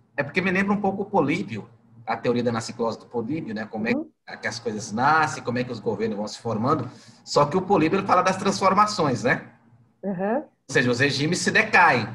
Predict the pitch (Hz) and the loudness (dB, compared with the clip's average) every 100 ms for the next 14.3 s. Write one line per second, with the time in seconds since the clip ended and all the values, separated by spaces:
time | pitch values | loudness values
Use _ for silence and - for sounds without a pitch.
0 | - - - - - 123 123 170 202 214 | -14 -18 -20 -20 -10 -6 -4 -2 -4 -4
1 | - _ - - - 120 180 185 - 156 | -8 _ -20 -20 -14 -6 0 2 4 6
2 | 120 107 104 - - 135 135 135 196 160 | 6 2 -4 -12 -6 -2 0 2 2 2
3 | - 180 165 123 120 120 113 107 - 160 | 2 2 2 -2 -2 -2 -2 -6 -4 -2
4 | 175 110 127 - - - _ _ _ _ | -2 -2 -6 -8 -20 -20 _ _ _ _
5 | 120 117 135 131 - 151 143 139 156 - | 2 4 2 0 -2 0 0 0 0 2
6 | 151 156 156 165 170 - 175 - 190 165 | 2 4 4 4 2 0 -2 2 4 4
7 | 120 151 196 135 151 156 160 131 110 104 | 4 4 2 0 0 0 -4 -4 -4 -6
8 | 104 131 147 147 175 180 - - _ - | 0 0 2 2 2 -2 -10 -20 _ -4
9 | 135 170 160 277 240 294 220 233 294 294 | -2 2 2 4 4 4 4 4 2 4
10 | 330 330 285 311 330 302 302 294 269 277 | 4 8 8 8 8 6 6 4 4 4
11 | 302 311 302 294 302 294 285 233 - 269 | 4 2 2 2 4 4 4 2 2 6
12 | 330 320 330 330 - 320 285 240 - 269 | 6 4 2 2 2 -4 -2 -4 2 4
13 | 311 415 415 247 285 311 247 302 359 359 | 6 4 2 0 2 4 6 6 6 6
14 | 226 180 156 | 4 2 -4